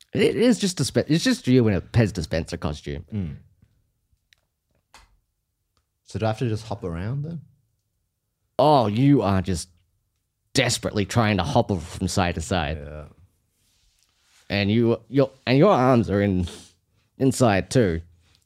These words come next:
Speaker 1: So you can't even gesticulate.
Speaker 2: Yeah, I can't e-, I can't even hold the mic. I just gotta leave the mic in the mic stand.
Speaker 1: You gotta leave it in the mic stand. You gotta sort of speak into it.
Speaker 2: Yeah, maybe I have a lapel mic at all times.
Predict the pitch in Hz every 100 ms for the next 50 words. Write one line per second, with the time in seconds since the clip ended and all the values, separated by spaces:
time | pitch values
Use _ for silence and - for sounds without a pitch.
0 | - 123 170 240 165 120 120 101 - 135
1 | 104 78 78 - - _ _ - 113 113
2 | 131 107 87 73 - _ _ _ _ _
3 | _ _ _ - 123 87 82 85 82 76
4 | 98 101 78 - 85 82 82 82 80 -
5 | 80 87 110 - 71 71 117 139 156 147
6 | 131 113 113 107 - 85 104 123 110 101
7 | - 117 82 - - 113 107 92 76 73
8 | - _ _ _ _ - 107 127 127 101
9 | 101 101 90 80 78 92 95 87 78 76
10 | 85 82 85 85 82 -